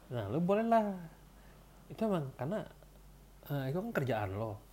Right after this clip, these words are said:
Jadi kalau lo mau blast, blast tweet kek, apa kek, mau lu mau tiap jam, eh, retweet kek, lu mau tiap jam posting,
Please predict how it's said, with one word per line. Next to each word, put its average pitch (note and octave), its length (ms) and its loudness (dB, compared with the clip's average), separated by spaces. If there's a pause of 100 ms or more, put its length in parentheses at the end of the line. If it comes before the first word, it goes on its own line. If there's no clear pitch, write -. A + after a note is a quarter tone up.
(640)
Jadi C3+ 180 -2
kalau D#3 160 2
lo C3+ 200 2 (120)
mau A2 280 2 (760)
blast, A2 420 4 (240)
blast A#2 540 -2
tweet A3 240 -4
kek, - 320 -6
apa B2 420 2
kek, C#4 240 -6 (1120)
mau C3+ 160 0
lu C#3+ 160 2
mau B2+ 160 4
tiap A#2 320 0
jam, A2 180 8 (540)
eh, G#2 400 2
retweet D#3+ 560 -2
kek, A3 240 0 (240)
lu C#3+ 160 2
mau - 20 -2
tiap A#2 300 0
jam G#2+ 340 0 (540)
posting, A2+ 420 -2